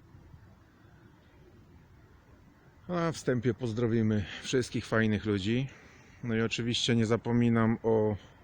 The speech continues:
tęczowym klaunie i jego brygadzie. Się tam bidulki ostatnio, y, w zasadzie to jeden.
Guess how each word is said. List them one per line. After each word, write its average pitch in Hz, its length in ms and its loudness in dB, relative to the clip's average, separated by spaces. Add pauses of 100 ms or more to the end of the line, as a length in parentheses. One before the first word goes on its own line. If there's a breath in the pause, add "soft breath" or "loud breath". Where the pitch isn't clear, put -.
(280)
tęczowym 113 500 0
klaunie 117 480 2
i 113 40 4
jego 110 220 2
brygadzie. 107 600 0 (2250 loud breath)
Się 113 140 -4
tam 110 180 -2
bidulki 113 380 0
ostatnio, 110 720 0
y, 110 840 -4
w 117 40 -8
zasadzie 113 360 -2
to 123 120 -4
jeden. 104 500 -2